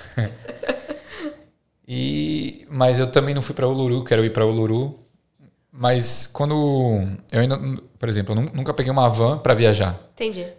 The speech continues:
Speaker 1: Entendeu? Ou, ou foi de avião, ou em excursão, assim, que nem a da neve. Ou um carrinho mesmo também, que foi o que você fez no começo. Que foi essa viagem mesmo no meu aniversário, acho que quando eu fiz vinte e seis.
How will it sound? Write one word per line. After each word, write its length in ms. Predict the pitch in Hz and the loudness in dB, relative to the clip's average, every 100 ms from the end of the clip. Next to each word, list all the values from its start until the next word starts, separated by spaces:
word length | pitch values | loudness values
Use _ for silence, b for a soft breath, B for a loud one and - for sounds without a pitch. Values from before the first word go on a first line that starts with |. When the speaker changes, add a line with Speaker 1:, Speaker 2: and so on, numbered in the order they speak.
| _ | _
Speaker 1:
Entendeu? 300 | 127 117 123 | -6 -2 0
Ou, 140 | 131 | 0
ou 240 | - 156 185 | 2 4 4
foi 300 | - 160 147 | 2 -2 0
de 100 | 127 | 0
avião, 520 | 113 123 139 214 - b b b b b b | 0 2 0 -2 -8 b b b b b b
ou 540 | - 127 131 127 127 131 | 0 2 4 4 2 2
em 140 | 123 | 0
excursão, 600 | 123 - 117 - 113 110 | -2 -2 -4 -2 -2 -2
assim, 280 | 104 - 107 | -2 -4 -6
que 160 | 101 113 | -6 -6
nem 180 | 101 101 | -2 -2
a 40 | |
da 140 | 101 | 0
neve. 500 | 101 101 104 107 143 - _ _ _ _ _ _ _ _ _ | -2 -2 -4 -8 -12 -14 _ _ _ _ _ _ _ _ _
Ou 320 | 123 123 139 | -2 0 0
um 140 | 156 156 | -2 -2
carrinho 380 | 151 151 143 123 | 2 2 2 2
mesmo 200 | 110 110 | 0 0
também, 220 | 120 107 | -2 -2
que 80 | 98 | -2
foi 140 | 110 | -4
o 20 | |
que 80 | 104 | -2
você 100 | 113 | -4
fez 280 | - 110 107 | -4 -4 -4
no 60 | |
começo. 540 | 107 117 113 135 - 143 | -4 -2 -2 -4 -8 -14
Que 120 | - | -12
foi 160 | 123 139 | -2 0
essa 160 | 127 | 2
viagem 300 | 127 127 117 | 2 4 4
mesmo 240 | 120 117 120 | 0 -2 -2
no 40 | |
meu 120 | 117 | 0
aniversário, 560 | 113 110 107 - 113 113 | 0 0 -2 0 0 0
acho 140 | 101 | -4
que 60 | - | -8
quando 140 | - 110 | -10 -8
eu 40 | |
fiz 220 | - 104 | -6 -6
vinte 160 | 107 107 | -4 -6
e 20 | |
seis. 540 | - 110 107 - - | -6 -6 -6 -10 -14